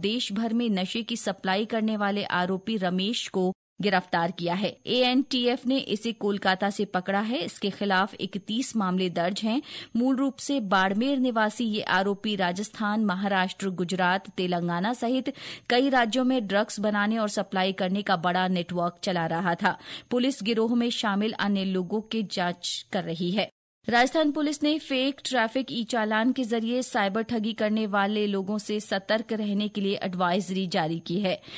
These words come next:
डीआईजी विकास शर्मा ने बताया कि साइबर अपराधियों ने ट्रैफिक ई चालान को ठगी का नया तरीका बनाया है। इस बारे में मोबाइल पर लिंक के साथ ई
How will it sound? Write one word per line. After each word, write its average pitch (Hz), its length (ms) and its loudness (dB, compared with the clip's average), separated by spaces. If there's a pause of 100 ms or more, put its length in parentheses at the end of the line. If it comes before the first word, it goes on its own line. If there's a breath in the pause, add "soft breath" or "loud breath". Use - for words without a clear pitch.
(200 loud breath)
डीआईजी 226 400 2
विकास 208 560 0
शर्मा 208 400 0
ने 220 120 0
बताया 202 360 0
कि 233 120 -4
साइबर 185 420 0
अपराधियों 190 520 0
ने 226 260 0
ट्रैफिक 220 480 -2
ई 196 180 -2
चालान 190 440 2
को 254 320 0 (400 loud breath)
ठगी 247 300 2
का 262 180 2
नया 214 380 4
तरीका 202 440 2
बनाया 180 340 2
है। 220 260 2 (300 loud breath)
इस 240 200 -2
बारे 214 320 4
में 269 160 4
मोबाइल 202 420 4
पर 233 200 0
लिंक 226 360 2
के 240 120 -2
साथ 220 460 0
ई 233 160 -2